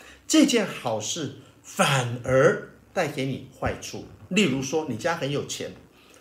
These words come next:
这本来是好事，好，这绝-，这绝对是好事，这不会是坏事。但是因为你家很有钱，所以你不会很珍惜，然后所以你，你会乱花钱。那这样的话呢，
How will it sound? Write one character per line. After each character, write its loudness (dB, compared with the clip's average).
这 6
本 4
来 2
是 0
好 -4
事， -4
好， -8
这 -4
绝-， -8
这 -6
绝 -4
对 0
是 -2
好 -4
事， -8
这 -6
不 -8
会 0
是 -6
坏 -2
事。 -12
但 8
是 4
因 6
为 8
你 2
家 0
很 -2
有 0
钱， -4
所 -4
以 -4
你 0
不 -2
会 2
很 -6
珍 -2
惜， -6
然 -4
后 0
所 0
以 2
你， -2
你 -4
会 0
乱 0
花 -4
钱。 -10
那 -4
这 -2
样 2
的 -6
话 0
呢， -6